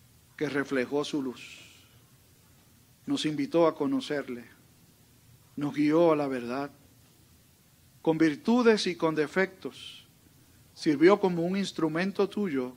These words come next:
para traernos a la luz. Gracias. Y junto con nuestra acción de gracias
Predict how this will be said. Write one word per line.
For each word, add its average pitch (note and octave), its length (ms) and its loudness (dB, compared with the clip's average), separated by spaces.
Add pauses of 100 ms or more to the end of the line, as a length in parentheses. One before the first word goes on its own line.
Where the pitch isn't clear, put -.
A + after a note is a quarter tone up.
(140)
para C#3 240 0
traernos C#3 680 -4
a C3 80 -8
la A#2 140 -12
luz. - 580 -20 (880)
Gracias. - 920 -6 (920)
Y D3 100 -4
junto E3+ 340 2
con E3 120 -2
nuestra D#3+ 300 0
acción F3 260 0
de E3+ 100 2
gracias D#3+ 800 -2